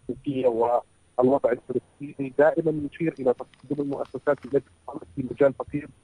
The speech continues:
وتحليل المخاطر في بناء القدرات المختلفة من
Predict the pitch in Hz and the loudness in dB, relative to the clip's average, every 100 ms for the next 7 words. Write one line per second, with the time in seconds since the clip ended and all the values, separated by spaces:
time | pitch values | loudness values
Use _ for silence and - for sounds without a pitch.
0 | _ _ 127 - - 151 147 131 - 147 | _ _ 0 0 0 2 2 2 2 4
1 | 143 - 143 139 - 113 117 120 143 143 | 2 4 2 2 -6 -8 0 2 4 2
2 | - 131 143 147 143 139 - 139 143 - | -4 4 6 4 0 -12 -8 -6 -4 0
3 | 127 | 0